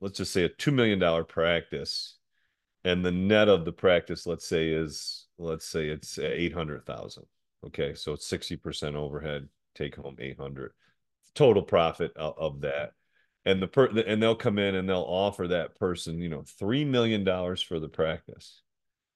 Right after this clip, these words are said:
Well, if that person were to sell it to another per-, another entity, let's say they're gonna be able to sell it to, on the market to another dentist. Let's,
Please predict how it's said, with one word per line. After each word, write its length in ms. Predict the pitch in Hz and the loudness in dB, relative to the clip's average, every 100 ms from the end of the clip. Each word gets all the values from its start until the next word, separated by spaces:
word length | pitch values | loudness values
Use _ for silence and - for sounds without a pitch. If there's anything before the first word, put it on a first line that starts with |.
| _ _ _ - | _ _ _ -6
Well, 400 | 180 175 170 160 | 2 6 8 8
if 120 | 135 | 6
that 240 | 165 165 - | 6 4 4
person 340 | 156 - 135 | 0 0 -2
were 100 | 123 | -2
to 80 | 107 | -2
sell 380 | - 131 117 110 | 0 4 6 6
it 100 | - | 2
to 200 | 113 101 | -4 -2
another 340 | 92 92 87 | 0 0 0
per-, 400 | 78 - 135 127 | -4 -4 -2 0
another 380 | 104 104 90 87 | 2 2 2 0
entity, 920 | 110 123 123 110 - 95 80 78 80 _ _ _ _ _ _ - | 2 2 2 -4 -2 -2 0 -2 -6 _ _ _ _ _ _ -2
let's 180 | 180 - | 0 4
say 160 | 156 123 | 6 8
they're 160 | 120 | 6
gonna 220 | 110 113 | 4 2
be 180 | 95 104 | 4 4
able 200 | 98 95 | 4 2
to 80 | 95 | -2
sell 280 | - 92 85 | 0 2 2
it 100 | - | -2
to, 200 | - 92 87 | -6 -6 0
on 260 | 117 127 | 2 4
the 80 | 113 | 2
market 540 | 104 104 107 92 90 | 2 4 4 0 -6
to 100 | - | -4
another 240 | 98 95 90 | 0 0 2
dentist. 380 | 90 85 85 101 | 0 0 -2 -4
Let's, 260 | 101 - | -4 -4